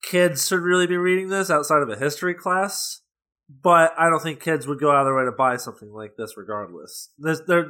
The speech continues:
I think they would take one look at the art period and be like, "Ah, this isn't for me." Obviously, in a history class, I think something like this actually should be taught.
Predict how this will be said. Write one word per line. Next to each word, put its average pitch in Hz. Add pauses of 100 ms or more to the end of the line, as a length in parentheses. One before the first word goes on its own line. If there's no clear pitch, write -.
I 175
think 170
they 165
would 151
take 131
one 156
look 156
at 147
the 127 (120)
art 147
period 156
and 139
be 143
like, 135
"Ah, 127
this 107
isn't 113
for 107
me." 101 (800)
Obviously, 185
in 156
a -
history 165
class, 131
I 135
think 135
something 131
like 120
this 120
actually 135
should -
be 85
taught. 123